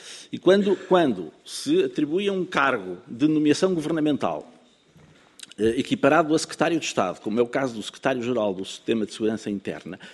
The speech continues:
e nas suas competências aparece, aparecem poderes de, não apenas de coordenação, mas também de direção.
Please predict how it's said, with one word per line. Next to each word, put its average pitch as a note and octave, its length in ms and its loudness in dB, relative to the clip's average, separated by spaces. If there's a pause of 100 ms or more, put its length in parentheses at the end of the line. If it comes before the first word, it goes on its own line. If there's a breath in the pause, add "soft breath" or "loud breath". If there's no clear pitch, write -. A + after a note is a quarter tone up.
(320 loud breath)
e B2+ 80 0
nas C3+ 160 4
suas A3+ 300 0
competências C3 880 -2
aparece, F3 560 2 (280 loud breath)
aparecem E3 460 4
poderes D#3 420 2
de, F3+ 380 0
não D#3 140 0
apenas F#3 280 2
de - 80 -14
coordenação, F#3 460 -4
mas F3+ 140 -2
também F#3+ 280 2
de E3+ 120 -8
direção. D#3 600 -2